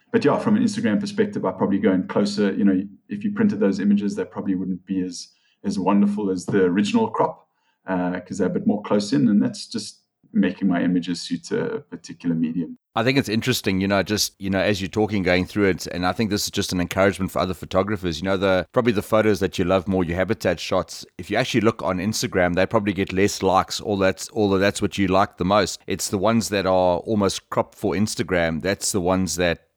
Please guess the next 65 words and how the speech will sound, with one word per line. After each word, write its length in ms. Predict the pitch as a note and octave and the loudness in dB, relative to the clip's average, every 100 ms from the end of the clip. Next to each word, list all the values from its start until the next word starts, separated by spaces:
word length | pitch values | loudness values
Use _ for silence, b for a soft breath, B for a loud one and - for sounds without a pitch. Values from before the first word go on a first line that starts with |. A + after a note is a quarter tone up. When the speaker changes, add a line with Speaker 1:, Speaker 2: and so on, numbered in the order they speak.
| _ | _
Speaker 2:
you 120 | F2+ G2 | -4 -2
know, 80 | |
people 560 | - G#2 - F#2+ F2+ E2 - | 0 -2 0 2 2 0 -2
gravitate 560 | G2+ G#2 - G#2 F#2+ | 0 2 2 2 0
towards 420 | - F2+ F#2+ F#2 F#2+ | 0 0 0 0 -2
and 140 | E2+ | 0
like. 260 | G2 F#2+ - | 2 0 -2
And 100 | F#2 | -2
it's 120 | A2 | 0
interesting 520 | A#2+ C3+ - A2 G2 | 0 0 0 0 2
that, 260 | F#2 E2 F#2 | 0 0 -2
you 60 | |
know, 140 | G2 F2+ | 0 2
that's, 260 | G2+ - | 0 0
and 120 | - | -4
I 20 | G2+ | -2
think 220 | A2+ G2+ | -2 0
when 120 | G2+ | 0
you, 160 | G2 F#2 | 0 0
when 180 | F#2+ | 0
you're 80 | G2 | 0
posting 400 | - A2+ A2+ F#2 | 2 2 2 -2
on 60 | D#2+ | -2
Instagram, 520 | G2+ - F#2+ F2+ D#2+ | -2 -2 -2 0 2
I 80 | E2+ | 0
think 340 | G#2+ F#2+ - - | 0 -4 -6 -2
even 220 | G#2+ G2 | 0 2
on 140 | A2 | 2
social 320 | - G2 - | 4 2 2
media, 220 | F2 E2 D#2+ | 0 0 0
it's 120 | F#2+ | 2
not 160 | A2 - | 0 2
allowing 300 | G2 F#2 F#2 | 2 2 4
that 160 | F#2+ | 0
to 100 | - | 0
define 460 | - F2 G2 F#2 F2 | -4 0 2 2 2
who 120 | F2+ | 0
you 180 | F#2 F#2 | 2 2
are 180 | F#2 F#2+ | 4 2
as 120 | E2+ | 2
a 40 | |
photographer. 520 | - - F#2+ F#2 G2+ E2 | -6 -2 0 0 -2 -4
It's 140 | - | -2
doing 200 | F#2+ G2 | 0 0
what 200 | F#2+ - | 0 -2
you 80 | E2+ | 0
love 220 | F2+ D#2+ | 0 0
doing. 260 | F2 F2+ E2 | 2 2 0
I 80 | |
think 220 | - F#2+ - | -2 -4 -2
that, 340 | F#2+ - - | -2 -4 -6
that's 220 | G2 - | -4 -2
what's 120 | F2+ | -2
most 240 | F2 E2+ - | 0 -2 -4
important. 520 | D#2+ F#2+ F2+ D#2 - _ _ _ | -4 -2 -2 -6 -8 _ _ _
Speaker 1:
Yeah, 240 | E3 - C4+ | -2 0 0
and 120 | G#2+ | -2
just 180 | B2 A#2+ | -2 -2
realizing 540 | A#2 A#2+ A#2 G#2+ G#2+ | 0 0 0 0 0
that 140 | A2 | 0
it's, 160 | G#2 - | -2 -6
it's 260 | - - A2+ | -14 -6 -2
okay 280 | A2+ B2+ B2+ | 0 0 0
to 100 | G#2 | 0
get 200 | G#2 | 0